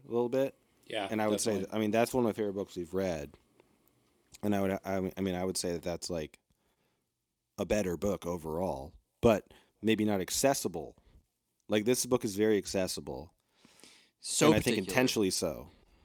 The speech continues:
Speaker 3: Yeah.
Speaker 1: Yeah.
Speaker 2: And, yeah, and, yeah, exactly. I think,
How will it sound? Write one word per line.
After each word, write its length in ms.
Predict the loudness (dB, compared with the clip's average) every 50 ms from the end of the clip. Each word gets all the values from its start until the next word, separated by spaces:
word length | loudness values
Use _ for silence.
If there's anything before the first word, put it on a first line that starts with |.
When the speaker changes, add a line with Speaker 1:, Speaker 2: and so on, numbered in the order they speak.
| _ _ _ _ _ _ _ _ _ _ _ _ _ _ _
Speaker 3:
Yeah. 180 | 2 6 8 10
Speaker 1:
Yeah. 240 | 10 8 6 2 -2 -4
Speaker 2:
And, 140 | -4 0 4
yeah, 200 | 4 4 4 4 2
and, 140 | -2 -4 -2
yeah, 200 | -2 -2 -2 -2
exactly. 460 | -4 -6 -6 -6 -6 -6 -8 -10 -12 -12
I 20 |
think, 240 | -10 -10 -10 -10